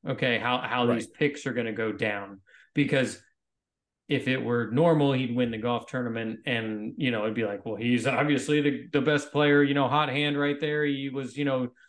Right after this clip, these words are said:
Speaker 1: twelfth in points. You gotta pick him, right?" But if he finishes eleventh in the golf tournament and, and shoots the second or third best score for the week, it's, it's less obvious and, and, and whatever. But I
Speaker 2: Can
Speaker 1: mean,
Speaker 2: you, can you help, <clears throat> like,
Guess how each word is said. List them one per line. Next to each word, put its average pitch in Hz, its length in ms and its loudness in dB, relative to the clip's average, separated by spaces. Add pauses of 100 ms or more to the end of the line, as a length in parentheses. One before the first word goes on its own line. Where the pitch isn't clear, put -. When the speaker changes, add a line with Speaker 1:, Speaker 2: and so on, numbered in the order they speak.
(220)
Speaker 1:
twelfth 156 300 2
in 147 140 2
points. 160 340 0
You 151 100 -2
gotta 175 260 2
pick 214 180 -4
him, 113 220 -8
right?" 135 200 -4
But 151 120 -2
if 143 80 -2
he 143 120 0
finishes 135 380 -2
eleventh 139 500 2
in 139 120 -2
the 127 60 0
golf 147 320 0
tournament 120 480 -4 (880)
and, 120 340 -4
and 131 260 0
shoots - 380 -2
the 120 300 -6 (100)
second - 460 0
or 120 120 2
third 131 300 -2
best 127 240 0
score 139 320 0
for 127 140 -4
the 110 100 -4
week, 135 500 -2 (520)
it's, 127 180 -4
it's - 260 -4
less 139 300 0
obvious 123 640 0
and, 113 200 -8
and, 123 220 -4
and 120 160 -2
whatever. 107 500 -4
But 117 200 -2 (100)
I - 60 -4
Speaker 2:
Can 220 80 4
Speaker 1:
mean, 240 80 4
Speaker 2:
you, 294 240 2 (400)
can 208 100 0
you 320 140 4
help, 220 240 2 (560)
<clears throat> - 960 -12
like, 123 320 -2